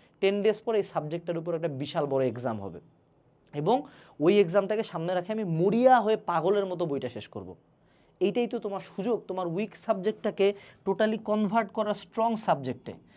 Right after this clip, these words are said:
So তোমার উদ্ভাসে যেদিন ওই সাবজেক্টটা বা ওই চ্যাপ্টারগুলো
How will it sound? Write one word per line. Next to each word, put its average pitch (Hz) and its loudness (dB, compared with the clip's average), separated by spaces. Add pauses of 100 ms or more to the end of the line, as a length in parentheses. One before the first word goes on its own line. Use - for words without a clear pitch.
(280)
So 165 -4
তোমার 208 2
উদ্ভাসে 202 -2
যেদিন 175 -2 (340)
ওই 226 6
সাবজেক্টটা 170 2 (220)
বা 151 4
ওই 165 6
চ্যাপ্টারগুলো 180 4